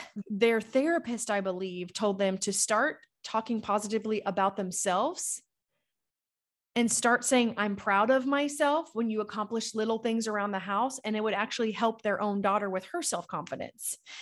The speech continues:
and with her identity. So the other day, she actually, this happened yesterday, I saw she posted a reel of her daughter,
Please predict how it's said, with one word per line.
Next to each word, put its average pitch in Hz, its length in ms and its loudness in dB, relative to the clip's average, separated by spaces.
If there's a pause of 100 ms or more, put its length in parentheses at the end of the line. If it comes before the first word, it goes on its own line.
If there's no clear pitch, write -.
(100)
and 220 80 6
with 226 140 8
her 311 240 10
identity. 175 600 2 (320)
So 294 160 8
the 285 160 10
other 277 180 10
day, 294 380 8
she 240 360 6
actually, 233 400 4
this 226 160 0
happened 226 280 4
yesterday, 247 400 2
I 208 80 0
saw 226 200 -2
she 240 240 -4
posted 269 380 -2
a 233 100 0
reel 233 460 0
of 214 240 2
her 233 140 -2
daughter, 240 600 -2